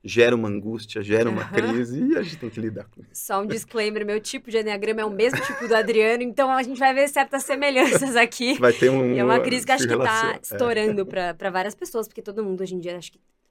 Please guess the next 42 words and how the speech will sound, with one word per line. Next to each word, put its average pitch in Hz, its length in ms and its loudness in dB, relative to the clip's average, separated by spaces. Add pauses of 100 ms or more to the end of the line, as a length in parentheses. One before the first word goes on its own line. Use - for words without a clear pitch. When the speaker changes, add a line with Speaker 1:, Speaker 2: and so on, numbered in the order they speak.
Speaker 2:
a-, 160 140 -20 (240)
acaba 170 480 -6
adotando 160 680 -12
vários 156 300 -10
projetos 143 500 -14
e 147 140 -12
a 143 80 -12
gente 143 300 -16
tem - 160 -16
sempre - 180 -18
Speaker 1:
Mas - 100 -14
por 95 160 -8
motivações 92 540 -8
diferentes, 85 420 -6
é 92 80 -10
isso 92 100 -10
que - 80 -12
a 104 40 -6
gente 107 80 -14
vai 104 100 -8
chegar. 113 320 -8
Speaker 2:
Isso 190 100 -14
que 190 100 -8
a 180 40 -6
gente - 100 6
vai 196 160 0
entender. 220 500 -2
Speaker 1:
<laughs> - 200 -14
Speaker 2:
Então - 180 0
vamos 427 220 4
lá, 165 160 6
vai, 196 180 4
já 262 140 4
que - 60 -2
Speaker 1:
Vamos 247 180 2
Speaker 2:
você - 0 -
Speaker 1:
lá. 240 80 2
Speaker 2:
puxou 240 220 4
o - 20 8
assunto, 262 340 4
me 285 200 -2
conta. 165 500 -4